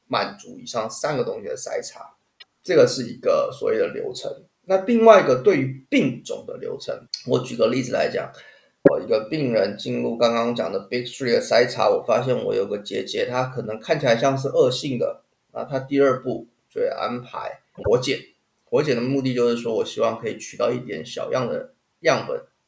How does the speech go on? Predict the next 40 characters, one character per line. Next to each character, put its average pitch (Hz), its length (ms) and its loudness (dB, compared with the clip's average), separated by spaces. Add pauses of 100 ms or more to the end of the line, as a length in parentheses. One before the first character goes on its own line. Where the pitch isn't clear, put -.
(200)
判 127 160 0
断 123 160 2
它 120 140 0
是 139 220 -4
不 113 120 -12
是 - 140 -6
恶 131 160 6
性 117 260 -6
的。 - 200 -12 (180)
如 127 80 -14
果 117 80 -2
是 117 120 -4
恶 123 120 6
性， 117 180 -8
它 110 80 -4
什 - 140 -12
么 - 60 -20
subtype？ - 500 -8 (640)
那 143 100 2
它 156 100 6
就 156 160 6
牵 156 220 4
扯 135 60 2
到 123 160 6
下-， - 280 0
以 127 80 -6
下 143 220 8
两 110 160 4
个 98 60 -6
东 110 200 -2
西。 117 380 -8 (100)
第 135 100 -4
一 139 40 4
个 127 60 4
东 123 180 2
西， 120 320 -8
我 90 180 -6
需 - 380 -6
要 143 360 4 (160)
经 135 400 -6